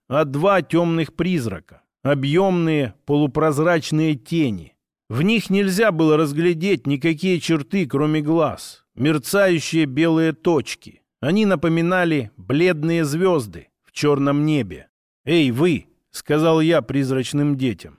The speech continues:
«Слышите? Помогите мне!» «Не можем помочь!» Не знаю, какая из теней это сказала.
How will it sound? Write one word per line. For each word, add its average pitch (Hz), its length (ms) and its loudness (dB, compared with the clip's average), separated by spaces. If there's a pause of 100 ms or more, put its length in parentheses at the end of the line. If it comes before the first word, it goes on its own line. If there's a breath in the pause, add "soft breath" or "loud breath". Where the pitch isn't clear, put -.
(140)
«Слышите? 151 680 -4 (220)
Помогите 156 640 0
мне!» 92 320 -6 (360)
«Не 165 180 0
можем 214 440 2
помочь!» 208 640 -2 (180)
Не 143 160 -2
знаю, 160 380 0
какая 170 420 2
из 165 260 -2
теней 175 440 0
это 143 180 -2
сказала. 143 760 -2